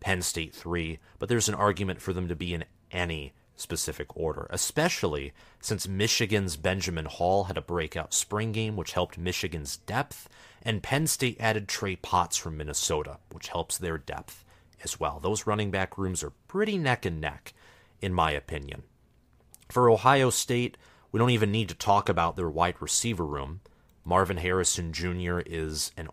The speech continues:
awesome athlete. He'll win the Biletnikoff Award this season. I have Marvin Harri-, Marvin Harrison Junior getting more receiving yards than he did last year,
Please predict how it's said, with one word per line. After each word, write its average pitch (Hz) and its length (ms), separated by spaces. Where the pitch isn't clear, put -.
awesome 92 400
athlete. 85 600
He'll 110 180
win 104 200
the 95 80
Biletnikoff 85 680
Award 90 360
this 87 140
season. 85 520
I 117 200
have 117 360
Marvin 104 480
Harri-, 95 340
Marvin 110 320
Harrison 104 480
Junior 87 580
getting 101 240
more 98 240
receiving 92 500
yards 71 340
than 78 120
he 71 120
did 73 160
last - 440
year, - 200